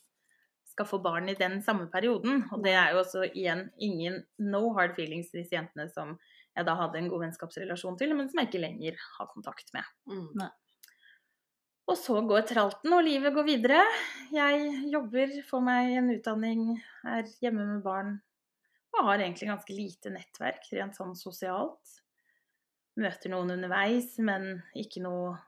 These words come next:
Speaker 1: kjempefruktig, men er igjen i en sånn periode av livet hvor jeg synes at, eh, det å ha en venn er viktigere enn å ikke ha noen. Så jeg vel kanskje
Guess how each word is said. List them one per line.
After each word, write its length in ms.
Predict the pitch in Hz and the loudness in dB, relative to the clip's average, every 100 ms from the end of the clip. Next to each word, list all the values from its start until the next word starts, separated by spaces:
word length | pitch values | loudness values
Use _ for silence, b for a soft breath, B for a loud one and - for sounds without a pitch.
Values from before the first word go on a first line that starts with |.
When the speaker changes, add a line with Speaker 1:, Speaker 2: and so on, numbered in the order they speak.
| _ | _
Speaker 1:
kjempefruktig, 720 | - 185 175 160 170 - 262 330 | -10 -8 -10 -10 -12 -4 0 2
men 140 | 247 | 4
er 80 | 233 | 4
igjen 240 | 233 185 175 | 6 4 2
i 80 | 208 | 0
en 100 | 240 | 0
sånn 160 | 190 175 | -2 -2
periode 340 | 185 185 160 160 | -2 -2 -2 -4
av 140 | 165 | -4
livet 240 | 160 151 160 | -6 -10 -8
hvor 160 | 165 | 0
jeg 160 | 170 175 B B B B B _ | 2 0 B B B B B _
synes 380 | - 185 170 - | -4 -2 -2 -4
at, 160 | 175 - - | -6 -8 -4
eh, 480 | 190 185 180 180 185 180 - _ _ _ _ _ | 0 2 2 0 -2 -8 -16 _ _ _ _ _
det 280 | 220 208 202 | -2 2 4
å 80 | 208 | 4
ha 220 | 208 185 175 | 4 4 4
en 140 | 190 | 0
venn 180 | 196 202 | -2 0
er 120 | 208 | -2
viktigere 400 | 214 - 175 175 185 | -4 -6 -6 -2 -4
enn 80 | 190 | -4
å 20 | |
ikke 240 | 202 - 175 | -8 -10 -6
ha 140 | 165 170 | -6 -4
noen. 260 | 208 320 339 _ | -2 -2 -4 _
Så 140 | - | -4
jeg 60 | 196 | -4
vel 80 | 214 | 0
kanskje 300 | 208 - | -2 0